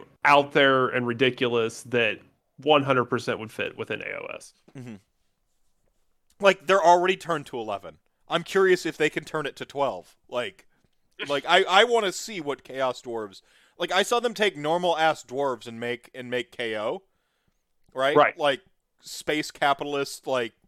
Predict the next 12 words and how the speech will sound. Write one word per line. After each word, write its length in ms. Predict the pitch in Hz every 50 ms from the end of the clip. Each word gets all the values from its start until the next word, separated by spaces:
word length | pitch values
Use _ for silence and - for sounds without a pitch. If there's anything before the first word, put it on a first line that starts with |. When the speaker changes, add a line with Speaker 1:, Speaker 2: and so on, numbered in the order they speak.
| -
Speaker 2:
uh, 380 | - 135 127 120 113 110 107 110 - -
uh, 180 | 127 120 113 117 - -
aether 360 | 143 139 139 - - 139 123
punk 440 | - - 143 135 127 127 _ - _ _
dwarves. 400 | - 117 110 117 123 139 147 139 -
I've 100 | 151 156
s-, 140 | - - -
I've 180 | 127 123 107 -
seen 280 | - - 139 135 135
them 160 | 135 135 127 120
do 120 | 131 120
that. 260 | 113 113 120 143 156